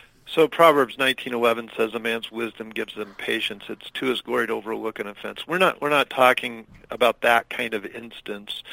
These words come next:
We're talking about something that's a grave offense and the offender is unrepentant. And, and quickly, uh, you know, brief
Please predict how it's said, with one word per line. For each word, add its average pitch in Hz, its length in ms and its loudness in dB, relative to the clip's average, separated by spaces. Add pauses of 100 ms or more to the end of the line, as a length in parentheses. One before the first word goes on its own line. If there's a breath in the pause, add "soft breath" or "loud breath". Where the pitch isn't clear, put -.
(300 loud breath)
We're 147 100 2 (160)
talking 156 220 4
about 127 340 4
something 131 340 -2
that's 117 200 -4
a 113 40 -8
grave 147 500 4
offense 113 500 -2
and 113 180 -10
the 113 300 -4
offender 127 560 -4
is 117 160 -10
unrepentant. 110 760 -8 (720 loud breath)
And, 151 220 -6 (160)
and 139 360 -6 (680)
quickly, 139 840 2
uh, 120 200 -2
you 120 160 -8
know, 110 140 -6
brief 151 340 0